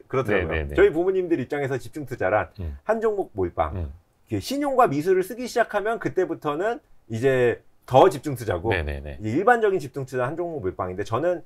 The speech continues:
Speaker 1: 그래도 한 다섯 종목에서 열 종목 사이로 들고 있으니까
Speaker 2: 아.
Speaker 1: 일반인 기준에서는 사실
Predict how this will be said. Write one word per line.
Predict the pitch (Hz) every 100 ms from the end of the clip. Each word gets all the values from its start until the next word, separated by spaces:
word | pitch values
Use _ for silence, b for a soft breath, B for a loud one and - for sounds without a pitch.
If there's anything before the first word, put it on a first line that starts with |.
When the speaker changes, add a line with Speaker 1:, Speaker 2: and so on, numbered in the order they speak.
| _ _
Speaker 1:
그래도 | - 180 208
한 | 196
다섯 | 131 147 190 -
종목에서 | 196 190 180 170 160 147 139
열 | 98 92
종목 | 131 131
사이로 | - 180 170
들고 | 107 101
있으니까 | 104 95 78 104 90
Speaker 2:
아. | 71 67 69 71
Speaker 1:
일반인 | 139 180 240 240
기준에서는 | 147 127 160 160 151 147
사실 | 147 147 151 143